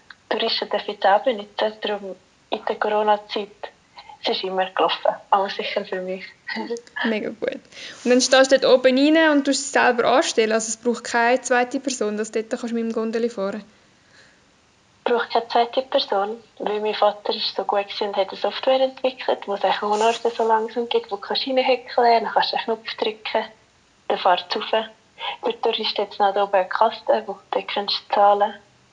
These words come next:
Speaker 1: Ja, echt ganz simpel.
Speaker 2: Mega cool.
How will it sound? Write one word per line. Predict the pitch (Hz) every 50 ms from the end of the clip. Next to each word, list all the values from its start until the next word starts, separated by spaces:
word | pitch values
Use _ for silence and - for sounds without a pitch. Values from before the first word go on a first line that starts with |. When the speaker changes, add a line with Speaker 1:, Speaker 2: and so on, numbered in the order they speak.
| _ _ -
Speaker 1:
Ja, | 214 190 185 175 190 190 - - _ _ _ _
echt | - - - -
ganz | - 202 190 190 - - -
simpel. | 196 202 208 - _ - 233 214 - - _ _ _ _ _ _ _ _ _ _ _ _ _ - - -
Speaker 2:
Mega | 240 220 214 202 202 202 190 - -
cool. | - 190 202 208